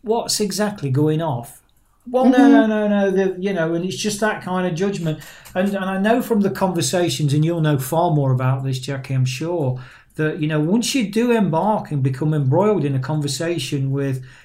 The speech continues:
Speaker 1: you know, I'm generalizing here, obviously, but a young person, the richness,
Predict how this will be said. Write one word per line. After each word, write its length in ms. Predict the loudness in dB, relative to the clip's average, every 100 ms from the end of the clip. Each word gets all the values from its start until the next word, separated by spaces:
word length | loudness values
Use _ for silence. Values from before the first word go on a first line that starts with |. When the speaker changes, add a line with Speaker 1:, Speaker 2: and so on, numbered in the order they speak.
| _
Speaker 1:
you 100 | -2
know, 140 | 0 0
I'm 100 | 0
generalizing 680 | 0 0 0 0 0 2
here, 220 | 2 2 2
obviously, 440 | -2 -4 -4 -4
but 260 | -4 -4 -2
a 40 |
young 440 | 0 0 0 -2
person, 580 | -6 -6 -4 -4 0 0
the 140 | 2 0
richness, 1040 | 0 -2 -4 -6 -6 -2 -2 -4 -8 -10